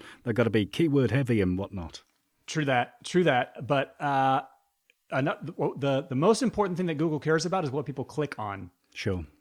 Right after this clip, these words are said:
Speaker 2: That is the number one. So if you, if your title is compelling, even if it doesn't have the keywords on it,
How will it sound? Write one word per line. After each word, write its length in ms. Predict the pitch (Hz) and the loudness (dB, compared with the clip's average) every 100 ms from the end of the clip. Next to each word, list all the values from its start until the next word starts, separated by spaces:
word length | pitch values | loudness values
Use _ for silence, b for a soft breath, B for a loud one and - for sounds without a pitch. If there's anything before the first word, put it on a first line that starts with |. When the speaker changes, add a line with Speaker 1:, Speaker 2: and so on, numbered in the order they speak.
| _ _ _ | _ _ _
Speaker 2:
That 120 | 143 156 | -2 0
is 100 | 143 | 2
the 80 | |
number 200 | 147 139 | 2 2
one. 260 | 139 131 113 | 0 -2 -4
So 220 | - 139 | -2 -2
if 240 | 131 123 131 | -2 -4 -2
you, 320 | 170 190 190 | 2 2 0
if 160 | 143 156 | -4 -4
your 100 | 143 | -4
title 420 | - 208 226 170 | 2 4 4 0
is 120 | 147 | -2
compelling, 640 | 151 143 127 156 131 123 135 | -4 -4 -2 -2 -2 -4 -2
even 260 | 147 170 | -2 0
if 140 | 170 165 | -2 -2
it 300 | 151 - 113 | -6 -10 0
doesn't 540 | 147 160 147 135 - | 2 4 2 -2 -4
have 320 | - 151 135 120 | -6 0 0 0
the 60 | |
keywords 600 | 123 143 143 135 139 120 | -6 -4 -2 0 -2 -2
on 160 | 127 127 | -2 -2
it, 200 | 151 | -4